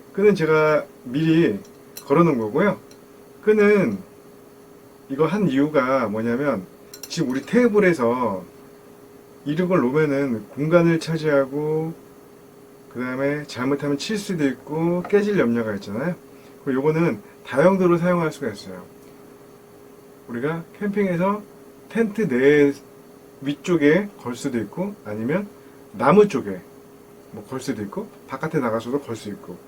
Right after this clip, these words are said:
그러니까 그래서 이렇게 만들어놨어요. 끈을 이렇게 해가지고 끝에는 비너를 연결해서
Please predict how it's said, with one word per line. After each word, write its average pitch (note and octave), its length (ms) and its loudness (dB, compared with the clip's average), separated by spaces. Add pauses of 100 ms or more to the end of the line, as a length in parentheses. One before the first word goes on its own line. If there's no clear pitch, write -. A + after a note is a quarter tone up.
(200)
그러니까 - 280 -10
그래서 E3+ 340 6
이렇게 C3 220 -4
만들어놨어요. G#2 640 -4 (540)
끈을 A3 420 8 (720)
이렇게 B2 280 -10
해가지고 C#3 680 -4 (580)
끝에는 F3+ 600 -6 (520)
비너를 C3 600 -2
연결해서 A2+ 600 -4